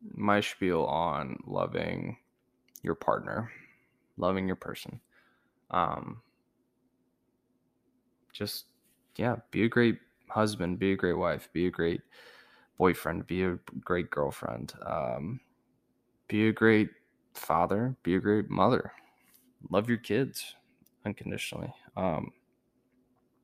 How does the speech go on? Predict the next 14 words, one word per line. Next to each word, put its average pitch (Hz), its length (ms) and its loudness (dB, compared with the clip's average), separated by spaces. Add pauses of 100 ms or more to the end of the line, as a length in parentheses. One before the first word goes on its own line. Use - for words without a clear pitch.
(280)
'cause 110 400 -2 (680)
that, 110 280 10 (320)
that 110 240 8
love, 110 800 8 (240)
um, 107 500 -2 (720)
is 113 240 0
pivotal 104 420 2
for - 160 -10
growth. - 520 0 (1080)
Um, 98 460 -4 (1800)
yeah, 101 240 2
it's, - 200 -6
it's 101 220 -8
pivotal 104 560 -2